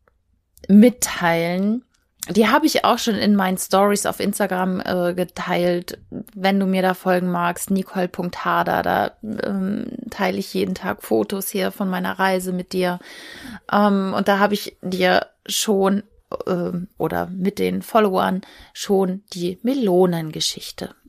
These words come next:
geteilt. Und ich möchte das an dieser Stelle im Podcast auch ganz gerne nochmal tun, weil es so schön verdeutlicht, wie Manifestieren tatsächlich funktioniert.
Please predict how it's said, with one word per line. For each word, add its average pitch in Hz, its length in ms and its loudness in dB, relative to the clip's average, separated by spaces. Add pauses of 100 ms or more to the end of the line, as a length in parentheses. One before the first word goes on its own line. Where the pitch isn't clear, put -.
(120)
geteilt. - 640 -14 (340)
Und 180 120 -6
ich 190 60 -6
möchte 220 260 2
das 208 160 -2
an 208 180 4
dieser 240 280 2
Stelle 214 320 0
im 202 80 -2
Podcast - 540 -6
auch 196 160 0
ganz 196 260 -4
gerne 185 280 -2
nochmal 180 560 -2 (180)
tun, 240 540 0 (880)
weil 214 140 4
es 220 120 0
so 247 220 6
schön 247 540 4
verdeutlicht, 208 1160 2
wie 208 360 2
Manifestieren 180 1040 -2
tatsächlich 165 640 -10
funktioniert. 160 920 -10